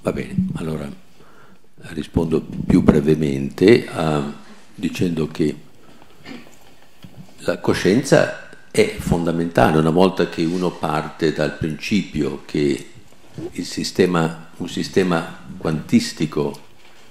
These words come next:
che si evolve come sistema quantistico è cosciente, siccome tutto il resto della fisica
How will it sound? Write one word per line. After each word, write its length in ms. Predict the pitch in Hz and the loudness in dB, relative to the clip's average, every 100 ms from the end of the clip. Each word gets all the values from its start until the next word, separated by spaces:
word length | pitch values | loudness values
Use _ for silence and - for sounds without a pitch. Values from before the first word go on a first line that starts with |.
| - - - - - - - - | -20 -20 -20 -20 -18 -14 -8 -6
che 80 | - | -4
si 120 | - | -6
evolve 600 | - 76 80 85 78 73 - | -4 2 4 4 4 -2 -2
come 220 | 73 71 | -4 -4
sistema 400 | - 78 85 73 | -8 -6 -2 -2
quantistico 720 | 78 - 90 85 78 80 - | -4 -4 -4 -4 -6 -6 -4
è 140 | 82 | -4
cosciente, 800 | - 82 - 69 65 - 110 - - - - - - - - - | -2 -4 -2 -2 -4 0 0 0 -10 -20 -20 -18 -18 -18 -20 -10
siccome 600 | - 95 90 80 71 - - - - | -2 2 2 2 -2 -10 -18 -20 -4
tutto 320 | - - 90 | -4 2 2
il 60 | 78 | 4
resto 340 | 92 - 98 | 2 2 2
della 180 | 82 78 | 4 2
fisica 960 | - 110 92 78 76 80 76 78 - | 2 0 0 0 0 0 0 -4 -10